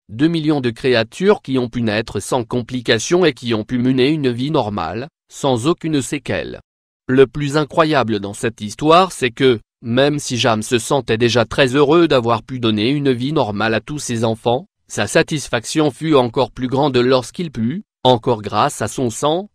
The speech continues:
sauver son propre petit-fils. Grâce à l'un des hasards dont la vie a le secret,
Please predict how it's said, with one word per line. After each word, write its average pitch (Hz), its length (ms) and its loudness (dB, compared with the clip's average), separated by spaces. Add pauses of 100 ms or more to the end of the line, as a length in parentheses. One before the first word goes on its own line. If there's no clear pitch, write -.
(120)
sauver 135 400 -2
son 139 200 -4
propre 143 320 -2
petit-fils. 113 720 -6 (500)
Grâce 139 440 4
à 127 60 2
l'un 120 160 2
des 123 140 4
hasards 123 380 2
dont 123 200 2
la 117 200 2
vie 135 200 -2
a 135 60 4
le 131 140 0
secret, 113 520 -4